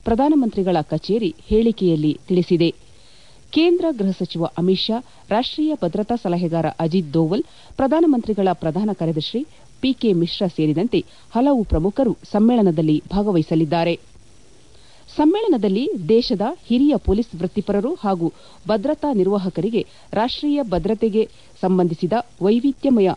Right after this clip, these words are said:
ವಿಷಯಗಳನ್ನು ಚರ್ಚಿಸಲು ವೇದಿಕೆ ಕಲ್ಪಿಸುತ್ತದೆ. ಆಂತರಿಕ ಭದ್ರತಾ ಬೆದರಿಕೆಗಳ ಜೊತೆಗೆ ಅಪರಾಧ ನಿಯಂತ್ರಣ ಹಾಗೂ ಕಾನೂನು ಮತ್ತು ಸುವ್ಯವಸ್ಥೆ ನಿರ್ವಹಣೆಗೆ ಸಂಬಂಧಿಸಿದ ಸವಾಲುಗಳನ್ನು ನಿಭಾಯಿಸುವಲ್ಲಿ ವೃತ್ತಿಪರ ಅಭ್ಯಾಸಗಳ ವಿನಿಮಯ ಸಂಬಂಧ ಚರ್ಚೆಗಳು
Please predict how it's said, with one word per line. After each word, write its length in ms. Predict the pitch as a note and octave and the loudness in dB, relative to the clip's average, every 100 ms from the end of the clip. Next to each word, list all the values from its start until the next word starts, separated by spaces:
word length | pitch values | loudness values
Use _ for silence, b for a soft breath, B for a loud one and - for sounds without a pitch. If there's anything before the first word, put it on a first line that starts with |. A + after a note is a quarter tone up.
| - | -4
ವಿಷಯಗಳನ್ನು 520 | E3 G3+ F#3 F#3 E3 | -2 0 2 2 0
ಚರ್ಚಿಸಲು 540 | D#3 D#3+ - C#4 F#3 - | -2 -6 -6 -4 -4 -2
ವೇದಿಕೆ 460 | E3+ G3 F3 - D#3 | 2 2 2 -2 -4
ಕಲ್ಪಿಸುತ್ತದೆ. 680 | - F3+ - - - D3+ E3 - b b b b b F#3 | -4 -4 -6 -8 -4 -2 -2 -6 b b b b b -2
ಆಂತರಿಕ 460 | G#3 G#3 G3 - | -2 -2 -4 -4
ಭದ್ರತಾ 520 | E3+ E3 D3+ G3 G3 | -4 -4 -4 -4 -2
ಬೆದರಿಕೆಗಳ 560 | F#3 D3+ F3+ F3 E3+ E3+ | -2 -2 -2 -2 -2 0
ಜೊತೆಗೆ 380 | D3+ D3+ A3+ B3+ C4+ b b F#3 | -2 -2 -2 -2 -6 b b -6
ಅಪರಾಧ 400 | G3 B3 A#3 G#3 | -2 0 0 0
ನಿಯಂತ್ರಣ 420 | E3+ F3 F#3 F#3 F#3 | 0 0 0 -2 -4
ಹಾಗೂ 320 | F#3+ F#3 C4+ b b b | -2 -4 -4 b b b
ಕಾನೂನು 380 | B3+ C4 D4+ E4+ | -2 0 2 2
ಮತ್ತು 300 | B3+ G#3 G3 | 0 0 -2
ಸುವ್ಯವಸ್ಥೆ 560 | F3 E3+ G3+ G3+ - F#3 | -2 -2 0 0 -2 -2
ನಿರ್ವಹಣೆಗೆ 480 | D#3+ F3+ F#3+ F#3+ F3+ | 0 2 2 0 0
ಸಂಬಂಧಿಸಿದ 560 | F3+ E3+ D#3+ D#3+ - | 0 -2 -2 -4 -8
ಸವಾಲುಗಳನ್ನು 760 | D#3+ D#3 D#3 F#3+ F3 E3+ E3 D#3 | -6 -2 0 2 2 2 2 2
ನಿಭಾಯಿಸುವಲ್ಲಿ 720 | D3 - E3 - D#3 B3 A#3 B B B - | 2 2 0 0 0 2 0 B B B -4
ವೃತ್ತಿಪರ 460 | D4+ - F4+ B3+ A3 - | -2 0 -2 0 -2 -2
ಅಭ್ಯಾಸಗಳ 540 | D3+ F#3+ G#3+ A3 F#3+ F3 | -4 -2 -2 -2 -2 0
ವಿನಿಮಯ 400 | D#3 G3 G#3 E3+ | 2 2 2 0
ಸಂಬಂಧ 400 | - D3+ A3 G#3+ - b b - | -2 -2 -2 -2 -6 b b -4
ಚರ್ಚೆಗಳು 580 | A3 - G3 E3 D3 | -2 -2 0 0 -2